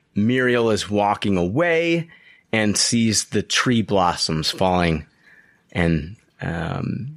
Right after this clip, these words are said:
we hear the voiceover from episode three. Uh, the faithful believes that when the petals from the white tree fall, it is no idle thing, the very tears of the Valar themselves, a living reminder that their eyes and their judgment are upon us.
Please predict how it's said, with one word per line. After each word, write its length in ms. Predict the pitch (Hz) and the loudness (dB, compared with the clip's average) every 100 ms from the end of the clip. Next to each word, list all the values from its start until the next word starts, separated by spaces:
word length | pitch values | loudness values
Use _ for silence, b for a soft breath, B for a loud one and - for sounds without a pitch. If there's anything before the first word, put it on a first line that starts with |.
| - | -2
we 140 | 101 | 0
hear 160 | 90 101 | 2 2
the 100 | 82 | 2
voiceover 760 | 82 101 101 - 92 85 87 | 0 2 2 2 2 2 2
from 420 | 80 92 82 76 - _ | 2 0 0 0 -6 _
episode 560 | - 98 98 - 92 82 | -4 -2 0 2 0 0
three. 640 | - 101 107 92 87 80 b b b b b - | -4 0 4 4 2 0 b b b b b -10
Uh, 280 | - 82 80 | -4 0 0
the 100 | 82 | -2
faithful 760 | - 123 117 104 110 90 78 - _ - | -2 0 0 0 0 0 0 -6 _ -2
believes 460 | 101 98 92 85 | 2 2 2 0
that 200 | 90 87 | 0 0
when 300 | 98 92 87 | 2 2 2
the 200 | 80 87 80 - | 2 0 -2 -2
petals 560 | 160 104 78 69 - | 0 0 -2 -6 -10
from 260 | - 92 82 | -4 0 2
the 100 | 85 | 0
white 320 | 78 85 85 | 2 2 2
tree 280 | - 120 98 | 0 0 2
fall, 460 | 85 113 92 85 85 | 2 2 2 2 2
it 160 | 90 | 2
is 140 | 87 - | 0 2
no 240 | 98 98 - | 0 0 0
idle 300 | 92 98 87 | 0 0 -4
thing, 540 | - 110 85 76 76 | -2 0 0 -2 -4
the 80 | 80 | 0
very 340 | 92 87 85 - | 2 2 0 -4
tears 440 | - 120 90 85 | 0 2 2 2
of 80 | 85 | 0
the 100 | 85 | -2
Valar 400 | 98 92 90 85 | 0 2 4 2
themselves, 760 | 80 78 - 107 82 64 - - B B B B | 0 0 0 2 0 -4 -10 -18 B B B B
a 80 | 85 | 0
living 320 | 92 92 87 | 2 2 2
reminder 540 | 87 95 104 92 85 | 2 2 2 2 0
that 160 | 82 82 | -2 -2
their 180 | 110 - | -2 0
eyes 420 | 95 90 85 80 | 0 2 0 0
and 160 | - 87 | -2 0
their 100 | 82 | 0
judgment 600 | 78 101 92 80 76 - | 0 0 0 -2 -6 -4
are 140 | 82 80 | 0 0
upon 420 | - - 123 95 | 0 0 2 2
us. 280 | 69 - | -2 -10